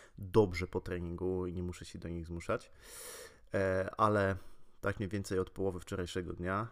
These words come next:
chodziło za mną takie nurtujące pytanie, „Jak długo znów wytrzymasz?” I te powroty do formy, słuchajcie, szczególnie po takich, e, dłuższych przerwach są dosyć irytujące, ponieważ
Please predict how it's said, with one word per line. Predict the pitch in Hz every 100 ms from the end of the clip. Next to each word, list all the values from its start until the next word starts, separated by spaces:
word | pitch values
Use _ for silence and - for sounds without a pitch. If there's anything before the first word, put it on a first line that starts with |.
| -
chodziło | - - 92 87 95 92 92 82 -
za | 95 85
mną | 85 82 80 80 78 - -
takie | - 90 87
nurtujące | 85 82 82 90 82 -
pytanie, | - - 98 85 85 90 82 - -
„Jak | 92 95 98
długo | 92 95 95 87
znów | 82 87 90 -
wytrzymasz?” | - 87 85 - - - - -
I | -
te | -
powroty | - 110 165 151
do | 120
formy, | - 139 135 127 - -
słuchajcie, | - 107 113 110 107
szczególnie | - 101 98 95
po | 95
takich, | - - - - -
e, | - 82 80
dłuższych | 82 87 90
przerwach | - 90 82 78
są | - 85
dosyć | 85 - -
irytujące, | 98 - 107 87 -
ponieważ | - 80 80 85